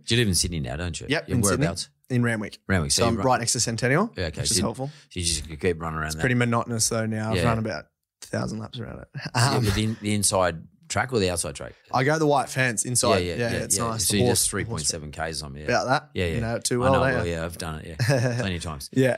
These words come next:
Speaker 1: Um, yeah, so you r-, just keep running around.
Speaker 2: Yeah, that, or I'll run, you know, I'll change it up a bit, might go
Speaker 1: Yeah.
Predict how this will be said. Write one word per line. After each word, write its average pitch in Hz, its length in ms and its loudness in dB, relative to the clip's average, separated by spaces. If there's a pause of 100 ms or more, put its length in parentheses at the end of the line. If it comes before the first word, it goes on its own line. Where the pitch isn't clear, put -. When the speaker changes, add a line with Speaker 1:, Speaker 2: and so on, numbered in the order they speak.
Speaker 1:
Um, 101 160 2
yeah, 104 200 4
so 107 160 0
you 98 140 0
r-, 113 60 -4
just 107 280 -2
keep 92 180 0
running 87 200 -4
around. 82 340 -4 (180)
Speaker 2:
Yeah, 147 240 2
that, 143 260 2
or 135 120 4
I'll 135 140 4
run, 135 280 2
you 117 60 -8
know, - 80 -6
I'll 196 100 -6
change 123 300 -2
it - 20 -6
up 123 100 -4
a 131 40 -4
bit, 131 140 0
might 127 200 2
go 107 140 -6
Speaker 1:
Yeah. 80 220 0